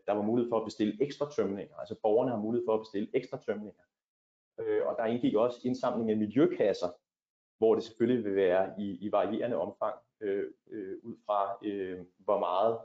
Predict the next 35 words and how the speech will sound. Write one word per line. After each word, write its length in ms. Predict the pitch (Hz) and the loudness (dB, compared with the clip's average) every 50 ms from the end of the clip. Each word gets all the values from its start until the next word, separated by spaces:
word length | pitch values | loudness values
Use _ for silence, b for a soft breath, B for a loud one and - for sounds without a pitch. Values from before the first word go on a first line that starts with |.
| - - - | -10 -2 2
borgerne 360 | 110 92 92 113 127 127 123 | 4 4 6 4 4 2 0
nu 140 | 104 101 107 | -2 -4 -6
bruger 300 | - - 95 107 107 107 | -2 0 2 2 2 2
de 60 | - | -2
her 120 | 110 101 107 | -6 -6 -6
miljøkasser, 600 | 107 98 - 92 95 - - 107 98 92 - 98 | -6 -8 -8 -10 -10 -8 -6 -6 -6 -6 -8 -10
hvor 100 | 92 95 | -10 -8
meget 240 | 90 90 92 101 - | -6 -6 -6 -6 -6
de 100 | 110 - | -6 -2
selv 180 | - 110 87 - - | 0 0 0 0 -2
tager 120 | 104 98 95 | -8 -8 -8
ud 80 | 92 - _ - | -10 -10 _ -4
på, 220 | 104 95 90 - | -2 -2 -2 -4
på, 300 | - 101 98 90 90 87 | -4 -4 -4 -4 -4 -6
øh, 120 | 87 87 85 - _ _ _ _ _ _ _ _ _ _ _ _ _ - | -8 -8 -10 -12 _ _ _ _ _ _ _ _ _ _ _ _ _ -2
på, 220 | 104 95 90 87 | 0 2 4 4
øh, 180 | 87 85 82 - | 4 2 2 0
affalds-, 760 | - - - 101 - 110 101 101 - - - - - - - | 0 0 0 0 2 2 0 0 0 -4 -10 -10 -8 -4 0
øh, 360 | 98 95 90 90 90 87 87 - b b b b b b b _ - - | 0 2 4 4 4 2 0 -4 b b b b b b b _ -10 -6
øh, 240 | 95 92 90 87 - - _ | -4 -2 -2 -4 -6 -10 _
pladserne 560 | - - 98 98 92 101 98 90 92 90 90 - _ - | 0 4 4 4 4 2 0 0 0 -2 -4 -8 _ -4
og 120 | 95 95 | 0 0
indleverer 400 | 95 92 98 113 101 92 - 85 | 0 2 2 0 2 0 0 0
det 100 | 82 90 | 0 -2
her. 140 | 87 85 69 - b b b b b b | -4 -4 -6 -8 b b b b b b
Så 80 | - 147 | 0 2
der 40 | |
var 180 | 143 151 151 151 | 4 4 4 4
vitterligt 320 | 143 131 143 139 131 131 | 4 6 6 6 4 4
tale 260 | - 104 110 123 127 - | 4 4 4 4 4 2
om 140 | 120 113 | 0 0
en 160 | 110 104 104 98 | 0 0 0 2
række, 420 | 98 92 92 92 107 104 104 104 - - | 2 2 2 2 2 0 0 -2 -6 -6
øh, 280 | - 104 101 95 - 107 | -4 -2 -2 -2 -2 -4
usikkerhedsmomenter. 800 | 107 - 120 117 110 110 104 107 98 90 98 98 - - - | -6 -4 -2 0 0 0 -2 -4 -6 -6 -4 -6 -6 -6 -10